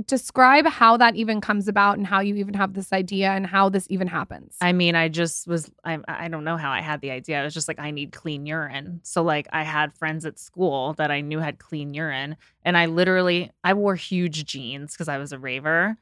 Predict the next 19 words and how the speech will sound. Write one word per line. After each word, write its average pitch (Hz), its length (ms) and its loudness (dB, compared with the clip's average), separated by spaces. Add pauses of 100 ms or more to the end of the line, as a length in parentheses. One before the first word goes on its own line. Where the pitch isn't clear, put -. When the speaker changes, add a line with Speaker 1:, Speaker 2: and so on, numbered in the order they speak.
(240)
Speaker 2:
So 190 180 4
I 190 80 8
would 180 220 2
put 294 160 2
it 196 240 4
in 202 160 2
an 175 100 0
actual, 180 420 0
like, 165 160 2
one 170 120 0
of 160 100 0
those 160 180 2
little 156 220 0 (140)
pee 185 200 -4
cup 151 360 -6
things, 143 540 -6 (240)
or 220 160 8
a 196 100 8
vial 165 680 4